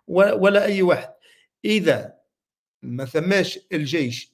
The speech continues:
يضمن عملية انتخابية حرة ونزيهة ومتكافئة بين كل المشاركين، وإذا الجيش لم يتعهد أنه يقف مع من فاز في الانتخابات، قيس ولا غيره،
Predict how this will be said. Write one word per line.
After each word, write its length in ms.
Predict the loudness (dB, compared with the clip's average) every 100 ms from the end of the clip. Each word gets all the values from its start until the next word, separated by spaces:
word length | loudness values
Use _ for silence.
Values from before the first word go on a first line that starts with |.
| _
يضمن 640 | -16 0 4 4 2 -2 -2
عملية 640 | -2 -2 -2 -2 -2 -2
انتخابية 840 | -2 -6 -8 -10 -10 -8 -4 -2 -2
حرة 480 | -4 -4 -2 0
ونزيهة 640 | 0 0 -4 -6 -2 -2 -2
ومتكافئة 880 | -2 -2 -2 -2 -2 -2 -2 -2 -2
بين 260 | -2 -2
كل 340 | -2 -6 -6 -2
المشاركين، 720 | -2 -4 -6 -6 -8 -12 -18 _ _ _ -20 -20 -12
وإذا 400 | -6 -2 2 2
الجيش 440 | 4 2 2 -2
لم 320 | 4 6 6
يتعهد 680 | 4 2 0 0 0 -2 -8 -16 _ _ _ _ _ _ _ _ 0
أنه 520 | 2 2 0 -2 -8 _ _
يقف 680 | 0 2 2 -2 -6 -12 -12
مع 380 | -4 0 2 0
من 180 | 0 -2
فاز 300 | 0 0 0
في 100 | -2
الانتخابات، 640 | -2 -4 -4 -8 -10 -10
قيس 320 | 0 0 0
ولا 180 | -2 0
غيره، 280 | 0 -2 -8